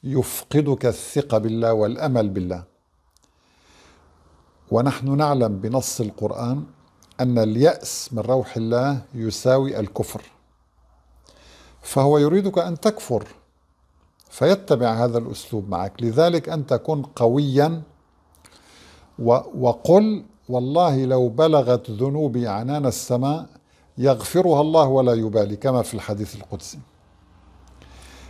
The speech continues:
"إن الله يغفر الذنوب جميعا". انظر إلى هذه الآية أخي الحبيب، يجب كل واحد منا أن يحفظها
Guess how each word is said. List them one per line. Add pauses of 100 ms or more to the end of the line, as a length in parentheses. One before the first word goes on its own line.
(300)
"إن
الله
يغفر (260)
الذنوب
جميعا". (1200)
انظر
إلى
هذه
الآية
أخي
الحبيب،
يجب (180)
كل
واحد
منا
أن
يحفظها